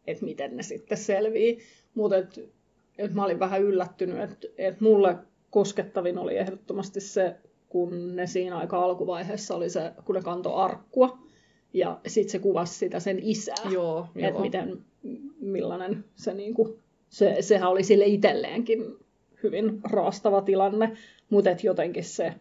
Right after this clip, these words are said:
Speaker 1: et vanhempi menettää lapsensa niin, että vaikka lapsi on neljäkymmentäviisivuotias, niin, niin, niin se, kun se on niinku luonnotonta,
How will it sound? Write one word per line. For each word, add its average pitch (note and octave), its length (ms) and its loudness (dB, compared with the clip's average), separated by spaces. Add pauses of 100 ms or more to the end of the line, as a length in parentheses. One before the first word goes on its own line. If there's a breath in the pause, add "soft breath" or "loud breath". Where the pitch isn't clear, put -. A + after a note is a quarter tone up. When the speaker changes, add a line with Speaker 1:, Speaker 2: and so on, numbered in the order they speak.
(140)
Speaker 1:
et G#3 220 0
vanhempi G3+ 720 2
menettää F3+ 600 -2
lapsensa F#3 600 -2
niin, - 300 -10
että F#3 240 -6
vaikka - 300 -6
lapsi - 320 0
on F#3 140 -4
neljäkymmentäviisivuotias, A3 1120 -4
niin, A3+ 340 -2 (280)
niin, F3+ 260 -6
niin F#3+ 180 -8
se, G#3 260 -2 (640)
kun - 100 -6
se G#3+ 100 0
on A#3 140 4
niinku C#4+ 240 4
luonnotonta, A#3 600 -4